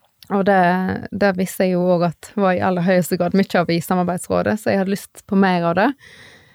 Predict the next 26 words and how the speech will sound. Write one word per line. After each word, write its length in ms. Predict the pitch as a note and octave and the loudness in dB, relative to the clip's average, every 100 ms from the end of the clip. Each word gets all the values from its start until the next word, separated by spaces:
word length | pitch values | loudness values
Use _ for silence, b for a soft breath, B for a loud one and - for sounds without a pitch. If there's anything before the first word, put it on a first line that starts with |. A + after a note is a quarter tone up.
| B - | B -6
Og 180 | G3 F3+ | -4 -4
så, 300 | - G3+ F#3 E3+ | -6 -4 -2 0
eh, 320 | E3 E3 E3 E3 D#3+ _ _ F#3 | 0 -2 -6 -8 -12 _ _ -10
var 320 | F3+ F#3 F3 | -6 -4 -4
det 60 | E3+ | -4
mye 260 | F#3 F#3+ F#3 | -6 -8 -6
reising, 560 | F3+ F#3+ - - - D3 | -6 -6 -10 -10 -10 -10
sant, 320 | F3 F3 - - - | -10 -10 -12 -18 -10
eh, 320 | F#3 E3+ E3 - | -6 -6 -8 -10
til 460 | F3+ E3+ E3+ E3 D#3+ _ _ _ | -10 -6 -6 -8 -10 _ _ _
Sandnes, 460 | A3+ A3+ A3+ A3 - - | -2 0 0 -4 -8 -4
Mandal. 540 | G3 G#3+ G3+ G3+ G3+ | 0 0 0 -2 -4
Altså, 160 | F#3+ F3+ | -4 -2
det 120 | F#3+ | 0
ble, 140 | G#3 G3+ F#3 B B B B | 2 2 -2 B B B B
det 120 | - G#3+ | -6 2
ble 120 | C4 | 4
litt 160 | A#3 - | 2 2
urolig 560 | A#3+ B3 F3+ D#3 D#3+ D#3+ D#3+ D#3+ D#3+ F3 - - | 2 4 4 2 2 4 2 2 0 -2 -4 0
arbeidshverdag 800 | G3+ F#3+ - - D#3+ D#3+ E3+ F#3+ | 2 0 -2 -2 -2 0 0 0
i 80 | |
forhold 400 | D3+ G3 F#3+ E3+ - | -2 -2 -2 -2 -2
til 220 | E3+ D#3+ | -2 -2
familielivet, 800 | F#3+ F3+ D#3+ E3 - D#3+ A3+ C4+ | 0 0 -2 -4 -4 -2 -2 -2
synes 300 | - G3 - | -6 -4 0
jeg. 160 | A#3 | 0